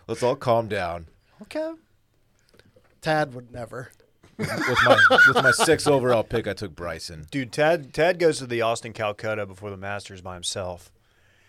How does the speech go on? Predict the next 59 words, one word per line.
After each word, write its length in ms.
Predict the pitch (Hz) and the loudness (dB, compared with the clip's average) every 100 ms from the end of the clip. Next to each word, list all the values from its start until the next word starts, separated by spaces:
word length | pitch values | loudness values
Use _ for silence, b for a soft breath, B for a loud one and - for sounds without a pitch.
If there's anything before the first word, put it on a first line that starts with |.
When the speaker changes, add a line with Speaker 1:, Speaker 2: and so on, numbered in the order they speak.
| _ | _
Speaker 2:
It's 100 | - | -8
a 20 | |
very 240 | 113 113 | -4 -4
niche 240 | 101 95 - | -4 -8 -10
joke. 340 | 104 90 - b b | -10 -10 -12 b b
Speaker 1:
Yeah. 220 | 87 87 82 | -12 -10 -4
Speaker 3:
So 100 | 202 | -4
I'll 40 | |
say 160 | - 190 | -2 -4
Calcutta 480 | - 160 - 175 156 | -4 -6 -2 -2 0
is 180 | 135 123 | -4 -8
a, 240 | 131 127 | -8 -8
uh, 400 | 127 127 123 123 117 113 | -8 -8 -8 -8 -10 -10
that's 240 | 160 160 | -8 -8
the 100 | - | -8
name 240 | 139 135 127 | -10 -10 -12
of, 140 | 117 | -12
like, 160 | 123 120 - | -12 -14 -14
where 240 | 127 127 - | -12 -12 -16
you 80 | 147 | -16
get 180 | 139 123 | -16 -10
big 200 | 143 127 | -10 -8
boy 160 | 127 | -10
stacks 320 | 123 135 123 - | -8 -8 -10 -10
thrown 220 | 135 127 | -10 -8
around 240 | 123 135 | -8 -6
for 60 | 120 | 0
Speaker 2:
Oh, 80 | 127 | 2
Speaker 3:
these 80 | 165 | 4
Speaker 2:
yeah. 80 | 135 | 4
Speaker 3:
golf 140 | - | 2
tournaments, 360 | 127 117 113 - | -6 -14 -16 -6
right? 80 | 135 | -6
Speaker 2:
That's, 200 | 143 - | -6 -12
we 180 | 117 127 | -12 -4
did 160 | 135 156 | 4 4
it 100 | 131 | 4
once. 380 | 147 143 113 | 2 2 0
We 60 | 123 | -6
did 120 | 123 | -6
the 100 | 117 | -2
Austin 340 | 120 127 - 110 | 2 2 0 -8
one, 140 | 101 | -10
and 240 | 101 98 92 | -10 -12 -14
we 140 | 117 | -10
were 120 | 120 | -10
so 280 | 110 - 135 | -6 -2 -2
priced 400 | 123 127 117 107 | -2 -2 -2 -2
out. 180 | 113 107 | -4 -2
I 60 | 104 | -4
think 160 | 127 | -4
our 140 | 120 117 | -4 -2
A 160 | 117 | -2
player 280 | 120 117 110 | -4 -4 -6
was, 120 | 104 | -6
like, 100 | 104 104 | -10 -10
Heinrich 320 | 117 117 101 | -8 -8 -8
Stenson. 560 | - 113 110 - 87 85 - | -10 -10 -12 -14 -18 -20 -14
<laughs> 180 | 135 | -12